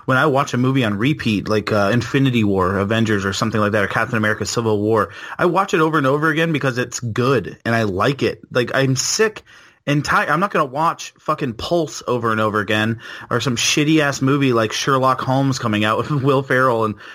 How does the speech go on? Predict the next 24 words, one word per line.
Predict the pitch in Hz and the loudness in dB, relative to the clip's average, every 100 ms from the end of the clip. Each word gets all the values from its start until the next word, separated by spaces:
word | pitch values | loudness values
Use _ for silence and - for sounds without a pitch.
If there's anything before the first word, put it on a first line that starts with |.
| - | -4
John | 139 127 | -2 0
C. | 131 120 | -2 -4
Reilly. | 110 135 117 | 0 2 2
I'm | |
not | 127 | 0
gonna | 156 131 | 0 0
watch | 151 165 139 | 0 0 0
that | 110 - | -2 -2
more | 123 123 | -2 0
than | 113 110 | 0 0
once | 107 101 | 0 -2
because | 117 113 | -2 -2
it's | 107 101 | -2 -2
bad, | 113 117 87 87 | 0 0 -2 -4
and | 107 | -4
I | 117 | -2
don't | 123 | 0
like | 120 | 0
watching | 104 110 117 101 | 0 0 0 -6
it, | 90 | -6
so | - 123 | 0 0
I | |
don't | 131 | 2
understand | 127 110 - 131 123 117 | 0 -4 -4 0 0 0